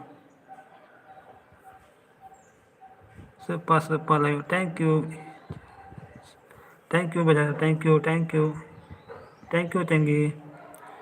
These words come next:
ನೂರ ಮೂವತ್ತೆಂಟು.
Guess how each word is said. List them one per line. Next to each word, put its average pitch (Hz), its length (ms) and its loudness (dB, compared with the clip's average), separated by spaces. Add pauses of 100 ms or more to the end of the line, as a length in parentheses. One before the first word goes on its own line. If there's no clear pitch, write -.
(2750)
ನೂರ 160 160 8 (100)
ಮೂವತ್ತೆಂಟು. 156 600 2